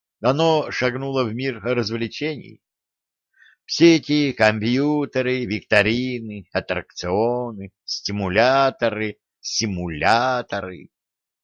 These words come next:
Смертные придумали себе столько веселья, что сами начали забывать о простых плотских утехах. А я... я только теперь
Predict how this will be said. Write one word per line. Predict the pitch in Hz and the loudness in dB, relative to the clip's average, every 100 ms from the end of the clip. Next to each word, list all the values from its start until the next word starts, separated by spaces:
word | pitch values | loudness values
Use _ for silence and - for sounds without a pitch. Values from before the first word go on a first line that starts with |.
| _ _ - | _ _ -8
Смертные | 95 - 101 104 104 82 85 101 | -6 -4 0 4 4 2 -2 -2
придумали | 87 98 98 98 95 92 | 0 -2 0 -2 -2 -2
себе | 101 104 98 _ _ _ | -2 0 0 _ _ _
столько | - - - 117 107 98 85 95 | -8 0 8 10 8 6 0 0
веселья, | 95 - 120 131 127 104 101 | -2 -2 2 2 2 2 2
что | 90 - - | 0 -4 -8
сами | - - 175 185 170 92 113 - _ _ _ - | -4 2 2 2 -2 -8 -12 -14 _ _ _ -8
начали | 85 95 107 123 135 135 | 0 2 4 2 -2 -2
забывать | 123 135 135 139 131 | 0 0 2 2 2
о | 95 | 0
простых | - 76 80 - 139 170 - - | -4 -8 -10 -4 0 0 -2 -10
плотских | - 82 92 98 - 131 - 156 | -8 0 0 0 -4 -8 -6 -6
утехах. | 151 - 196 170 - 143 - _ _ _ _ _ _ _ _ | -6 0 0 0 -2 -6 -8 _ _ _ _ _ _ _ _
А | 90 | 2
я... | 110 156 196 185 190 _ _ _ _ _ _ _ | 6 6 6 4 -4 _ _ _ _ _ _ _
я | 82 107 101 113 117 104 | -2 4 8 8 8 6
только | - 95 101 101 | 2 0 0 -4
теперь | 87 90 78 87 104 110 90 | -6 -6 -4 0 2 0 -2